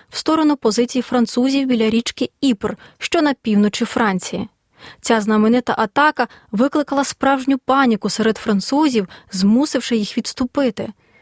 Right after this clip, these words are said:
Втім, не можна сказати, що газ сильно допоміг німцям у наступі. Такий вид зброї був скоріше ефектним,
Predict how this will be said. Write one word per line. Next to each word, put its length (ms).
Втім, 360
не 80
можна 340
сказати, 500
що 240
газ 280
сильно 420
допоміг 520
німцям 460
у 60
наступі. 560
Такий 340
вид 220
зброї 460
був 220
скоріше 500
ефектним, 720